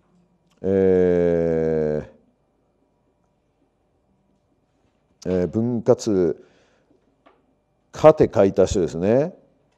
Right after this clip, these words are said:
えー、これがね、なんと、あー、結構いますね。半分ぐらいいますよ。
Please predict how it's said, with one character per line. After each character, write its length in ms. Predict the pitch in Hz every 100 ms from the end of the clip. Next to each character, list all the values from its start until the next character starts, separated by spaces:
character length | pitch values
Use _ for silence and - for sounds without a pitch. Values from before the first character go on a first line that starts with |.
| _
え 1200 | 87 92 90 87 87 85 82 80 80 78 78 76 76
ー、 20 |
こ 260 | - - 123
れ 100 | 139
が 140 | 131
ね、 300 | 113 104 90
な 200 | 80 104
ん 140 | 143 123
と、 460 | - 82 73 - _ _ _ _ _ _ _ _ _ _ _ _ _
あ 1080 | 113 127 127 127 127 120 117 113 104 95 87
ー、 60 |
結 180 | - 135 -
構 140 | 151
い 40 |
ま 100 | 127
す 100 | 131
ね。 60 | 117
半 380 | 85 131 156 175
分 180 | 185 185
ぐ 60 |
ら 100 | 180
い 40 | 139
い 20 |
ま 120 | 131
す 120 | 131
よ。 280 | 101 73 -